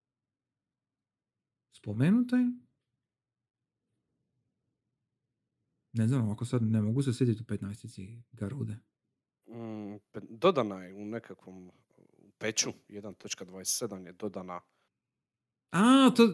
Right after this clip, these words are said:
Speaker 2: Astral Ship, appears
Speaker 1: to,
Speaker 2: an adventurer from another world
Speaker 1: to ti je, to ti je
Speaker 2: collaboration.
Speaker 1: crossover, to ti je crossover sa četrnaesticom.
Speaker 2: Četrnaesticom,
Speaker 1: Ej,
Speaker 2: tako je,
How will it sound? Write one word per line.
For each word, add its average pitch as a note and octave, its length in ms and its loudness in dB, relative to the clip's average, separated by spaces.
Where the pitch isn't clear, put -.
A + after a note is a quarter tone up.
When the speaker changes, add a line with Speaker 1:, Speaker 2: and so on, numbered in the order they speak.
Speaker 2:
Astral D#3+ 480 4
Ship, - 200 -2
appears D#3+ 280 0
Speaker 1:
to, F#3 80 4
Speaker 2:
an B2+ 120 2
adventurer B2+ 640 -2
from G#2 240 -10
another D3+ 280 -4
world C3 320 -2
Speaker 1:
to F#3 180 6
ti - 140 8
je, C#3 120 10
to F3 100 8
ti E3 140 8
je C#3+ 60 10
Speaker 2:
collaboration. F#3 280 10
Speaker 1:
crossover, G3 360 8
to F3+ 100 8
ti F#3 100 8
je D3+ 100 8
crossover F3 500 6
sa C3+ 140 4
četrnaesticom. A2+ 720 -2
Speaker 2:
Četrnaesticom, A2+ 920 0
Speaker 1:
Ej, G#2 160 -12
Speaker 2:
tako F#2 360 -10
je, F#2 60 -10